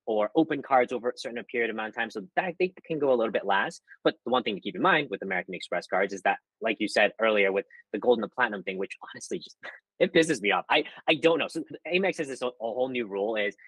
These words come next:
if you have had an American Express platinum bonus, you cannot get an American Express gold bonus, which makes absolutely no sense because a platinum and a gold, they, they don't even sound the same. Like, they just, they, yeah. Anyway, so because of that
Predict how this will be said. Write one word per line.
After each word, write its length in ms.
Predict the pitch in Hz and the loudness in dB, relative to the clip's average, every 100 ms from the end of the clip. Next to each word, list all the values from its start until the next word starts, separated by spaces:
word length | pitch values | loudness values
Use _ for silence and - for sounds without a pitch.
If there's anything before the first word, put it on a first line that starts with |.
| - | -6
if 140 | 117 110 | -2 -2
you 320 | 110 117 123 | -2 0 2
have 180 | 123 120 | 2 0
had 360 | - 127 135 170 | 0 0 0 0
an 60 | |
American 300 | 170 151 135 | -2 -4 -4
Express 320 | 139 - 117 107 - | -8 -6 -6 -6 -6
platinum 400 | 151 143 101 92 _ - | -4 -4 -8 -12 _ -4
bonus, 560 | 143 180 87 90 - - - | 0 0 -4 -10 -16 -20 -16
you 80 | 139 | -6
cannot 260 | 196 185 | -2 0
get 100 | 185 | 0
an 60 | 180 | 0
American 280 | 180 180 190 | 0 -2 -4
Express 260 | 180 196 | -2 -2
gold 400 | 156 143 220 180 | -2 2 4 2
bonus, 340 | 101 76 - - _ _ | -2 -12 -16 -20 _ _
which 200 | - 190 - _ - | -4 -4 -6 _ -4
makes 160 | 185 - | -4 -2
absolutely 480 | 196 233 220 190 | -2 -2 0 0
no 60 | 127 | 0
sense 300 | 127 82 110 | -2 -8 -12
because 320 | - 131 123 - _ _ _ _ _ | -6 -2 -2 -6 _ _ _ _ _
a 40 | 123 | -6
platinum 420 | - 196 123 113 | 2 2 2 -2
and 100 | 123 | 0
a 40 | 123 | 2
gold, 240 | 151 117 - | 4 2 0
they, 160 | 147 151 - | 0 0 0
they 80 | 160 | 0
don't 260 | 151 165 175 | 4 4 4
even 240 | 165 151 | 2 -4
sound 480 | - 139 135 123 104 | -2 -2 -2 -4 -4
the 80 | 131 | -6
same. 380 | - 151 135 - | -4 -4 -4 -4
Like, 160 | 131 120 | -4 -2
they 100 | 143 | -2
just, 200 | 147 - _ _ _ _ | -4 -12 _ _ _ _
they, 140 | 170 170 _ - | -6 -6 _ -8
yeah. 280 | 139 123 - _ - | 0 0 0 _ -2
Anyway, 340 | 170 110 87 - _ _ _ - | 0 2 -2 -8 _ _ _ -4
so 140 | 180 | -2
because 460 | 160 147 - 190 185 | -2 -4 0 0 -2
of 100 | 131 110 | -8 -2
that 260 | 127 123 | 2 2